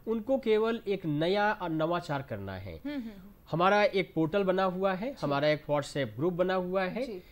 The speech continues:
Speaker 1: जिसमें उनको जाना है,
Speaker 2: हम्म।
Speaker 1: अपने नवाचार को अपलोड करना है।
Speaker 2: हम्म।
Speaker 1: इसके बाद की सारी प्रक्रिया,
Speaker 2: जी।
Speaker 1: चाहे वो डॉक्यूमेंटेशन हो,
Speaker 2: जी।
Speaker 1: इंक्यूबेशन हो,
Speaker 2: हम्म, हम्म।
Speaker 1: प्रयोग में, शाला में उसको टेस्टिंग हो,
Speaker 2: हम्म, हम्म,
Speaker 1: उसका,
Speaker 2: हम्म।
Speaker 1: ए,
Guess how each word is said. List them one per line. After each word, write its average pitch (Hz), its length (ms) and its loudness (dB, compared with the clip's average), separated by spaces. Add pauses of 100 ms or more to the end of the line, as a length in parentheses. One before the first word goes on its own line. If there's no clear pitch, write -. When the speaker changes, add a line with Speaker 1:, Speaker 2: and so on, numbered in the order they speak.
(160)
Speaker 1:
जिसमें 160 300 -2
उनको 151 260 -2
जाना 135 360 0
है, 185 220 -4 (160)
Speaker 2:
हम्म। 233 200 -8
Speaker 1:
अपने 175 280 0
नवाचार 156 500 2
को 147 140 -4
अपलोड 156 320 0
करना 180 300 0
है। 196 140 -2
Speaker 2:
हम्म। 226 140 -10
Speaker 1:
इसके 214 280 0
बाद 196 240 2
की 214 120 -2
सारी 233 440 0
प्रक्रिया, 131 560 -4 (120)
Speaker 2:
जी। 233 220 -10 (200)
Speaker 1:
चाहे 165 160 0
वो 165 100 4
डॉक्यूमेंटेशन 170 760 0
हो, 190 340 -2
Speaker 2:
जी। 156 100 -6
Speaker 1:
इंक्यूबेशन 160 640 0
हो, 180 380 0
Speaker 2:
हम्म, 269 120 -6
हम्म। 262 240 -8
Speaker 1:
प्रयोग 165 340 2
में, 165 260 -2
शाला 156 300 0
में 160 100 2
उसको 139 220 -4
टेस्टिंग 180 540 -4
हो, 190 320 0
Speaker 2:
हम्म, 294 120 -6
हम्म, 254 220 -8
Speaker 1:
उसका, 165 420 0
Speaker 2:
हम्म। 143 120 -4
Speaker 1:
ए, 143 580 0